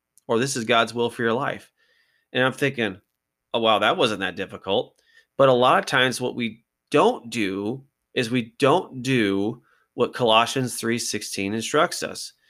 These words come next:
that let the word of Christ richly dwell within us. And we don't do that. We don't get in the word. We don't spend a significant amount of time in it. We don't study. We don't, we don't go un-,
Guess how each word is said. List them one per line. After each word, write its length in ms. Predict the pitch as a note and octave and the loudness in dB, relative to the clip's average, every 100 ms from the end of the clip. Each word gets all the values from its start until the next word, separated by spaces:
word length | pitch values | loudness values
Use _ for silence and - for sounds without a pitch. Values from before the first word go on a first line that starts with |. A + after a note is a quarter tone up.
| _ _ _ - | _ _ _ -4
that 120 | A2 | 0
let 240 | G#2+ A2+ | 2 0
the 80 | A2+ | 0
word 300 | G#2 G#2+ A#2+ | 0 4 4
of 100 | D3 | 4
Christ 460 | - A2+ A2 A#2+ - | 0 2 4 2 -4
richly 400 | G2+ G2+ - A#2 | -4 -4 -2 -2
dwell 240 | G#2 G2+ | 0 0
within 280 | G#2+ C#3 F3 | 0 0 0
us. 240 | C#3 - | -2 -4
And 140 | - G#2+ | -6 -2
we 80 | A2+ | 2
don't 300 | B2 C3 A#2+ | 4 2 2
do 180 | C#3 | 0
that. 220 | F3+ F#2 G2+ | 2 0 0
We 80 | |
don't 400 | A2+ B2+ A#2 C3+ | -2 2 2 2
get 140 | B2+ C3+ | -2 -2
in 80 | F3+ | -2
the 60 | |
word. 400 | D#3 A#2+ A2 C3 - - _ | 2 4 4 2 -8 -20 _
We 80 | - | 0
don't 220 | A2 A#2+ | 2 2
spend 420 | - - A#2 A#2+ | -2 0 2 2
a 80 | A#2 | 0
significant 600 | A2 - G#2 A#2+ C#3+ D3+ | -4 -2 0 0 0 0
amount 260 | D3+ C#3+ C#3 | 2 2 2
of 60 | C3+ | 2
time 180 | C3+ A2 | 2 4
in 120 | G2+ | 4
it. 160 | A2+ - | 2 -2
We 120 | G#2+ | 0
don't 220 | G#2 B2+ | 2 2
study. 600 | - - C#3 A#2 A2 B2 - _ _ - | -2 2 4 6 4 2 -4 _ _ -4
We 120 | A2+ | 2
don't, 360 | A#2 C3+ C#3+ - _ _ _ _ - | 4 4 2 -6 _ _ _ _ -4
we 100 | A#2+ | 0
don't 280 | B2+ C3 B2+ | 2 2 2
go 340 | B2+ B2+ B2+ | 6 6 6
un-, 220 | A#2+ B2+ | 0 -2